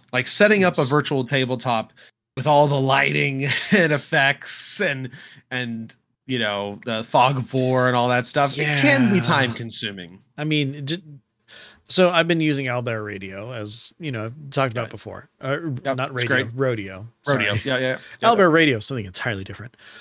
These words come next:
Speaker 2: Um, there's a lot of squawking on that. Anyways,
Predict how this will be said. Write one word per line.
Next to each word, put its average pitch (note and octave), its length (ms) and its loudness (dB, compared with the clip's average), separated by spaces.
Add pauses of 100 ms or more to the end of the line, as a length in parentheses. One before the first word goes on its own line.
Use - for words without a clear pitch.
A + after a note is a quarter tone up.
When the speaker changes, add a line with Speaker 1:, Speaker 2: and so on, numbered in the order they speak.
(180)
Speaker 2:
Um, A2+ 560 -6 (480)
there's C3+ 180 -6
a C3 40 -8
lot A#2 120 -8
of G2+ 80 -12
squawking G#2+ 460 -8
on G#2 160 -12
that. G#2+ 180 -12
Anyways, B2+ 400 -4